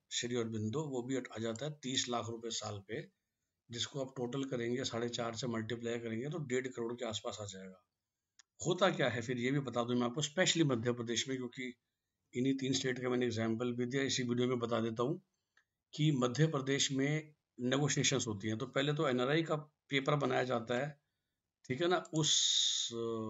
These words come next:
पेज के दम पर जो मैंने आपको दिखाया था ये वाला। और इसके बाद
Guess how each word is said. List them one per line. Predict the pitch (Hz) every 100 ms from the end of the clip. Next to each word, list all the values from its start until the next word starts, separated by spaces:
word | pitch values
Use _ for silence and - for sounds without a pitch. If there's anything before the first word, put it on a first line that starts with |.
| 110 107 107 _
पेज | 139 139 139
के | 143
दम | 127 123
पर | 123 135
जो | 131
मैंने | 127
आपको | 120 120 123
दिखाया | 120 113 113
था | 123
ये | 120
वाला। | 113 107 123 151 - _ _ _ _ -
और | 120 120
इसके | 151 - - 185
बाद | 117 113 131 165